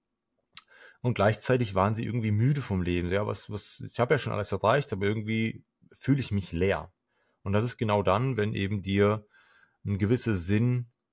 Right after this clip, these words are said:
Sinnhaftigkeit in deinem Leben fehlt. Und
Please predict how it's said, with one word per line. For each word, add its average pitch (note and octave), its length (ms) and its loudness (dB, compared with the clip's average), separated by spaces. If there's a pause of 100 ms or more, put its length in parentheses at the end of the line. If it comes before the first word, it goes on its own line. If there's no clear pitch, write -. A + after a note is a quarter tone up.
(540)
Sinnhaftigkeit G2+ 960 -2
in G2 80 -4
deinem E2+ 220 -2
Leben F2 640 -4
fehlt. - 540 -10 (760)
Und G#2+ 800 0